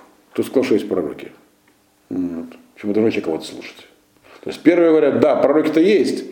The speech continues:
настоящие, но то, что они говорят, нам совсем не нравится». А вторые говорят: «И им вы говорите, все будет в порядке, не волнуйтесь». А вторым, которые говорят: «Что за пророки такие?»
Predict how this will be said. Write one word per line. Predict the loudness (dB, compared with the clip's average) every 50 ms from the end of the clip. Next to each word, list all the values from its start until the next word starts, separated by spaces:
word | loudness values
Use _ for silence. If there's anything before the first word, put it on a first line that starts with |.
| -18 -20 -20 -20 -20 -20 -20 -20 _ _
настоящие, | _ -6 -4 -2 0 2 2 2 4 4 4 4 4 2 0 0 -2 0
но | 2 2 2 4 4 2 2
то, | 0 0 0 0 2
что | 4 4
они | 4 6
говорят, | 6 6 4 4 4 2 2 2
нам | 2 2
совсем | 2 2 2 2 4 4
не | 4 4
нравится». | 4 2 0 -2 -6 -10 -14 -14 -14 -12
А | -10 -10 -10
вторые | -2 2 2 4 4 4 4
говорят: | 4 4 4 4 2 2 0 0 -4 -6 -10 -14 -18 -20 -20 -20 -20 _ _
«И | 4 4
им | 4 6 4
вы | 4 6
говорите, | 4 4 4 2 2 0
все | 2 4 4
будет | 4 4 4
в | 2
порядке, | 2 2 2 0 -2 -8 -12
не | -10 -10
волнуйтесь». | -10 -10 -10 -12 -16 -16 -18 -20 -20 _ _ -20 -20 -20 -20 -20 -20 -20 -10
А | -8 -8
вторым, | 0 2 2 2 2 4 4
которые | 4 4 6 4 4 4
говорят: | 4 4 4 6 4 2 0
«Что | -2 0 2 2
за | 2 4
пророки | 4 2 2 2 2 0 0
такие?» | -4 -6 -6 -6 -8 -8 -8 -8